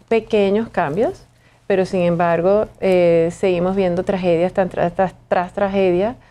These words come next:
como vimos en Maine que pasó hace dos semanas.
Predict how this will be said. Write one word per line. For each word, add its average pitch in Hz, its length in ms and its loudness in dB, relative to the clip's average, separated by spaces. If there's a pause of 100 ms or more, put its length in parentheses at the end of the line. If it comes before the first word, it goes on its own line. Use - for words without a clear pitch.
(160)
como 180 300 0
vimos 175 300 0
en 170 160 -2
Maine 160 220 0
que 170 120 -6
pasó 165 320 -4
hace 151 220 -2
dos 160 140 -2
semanas. 240 400 -4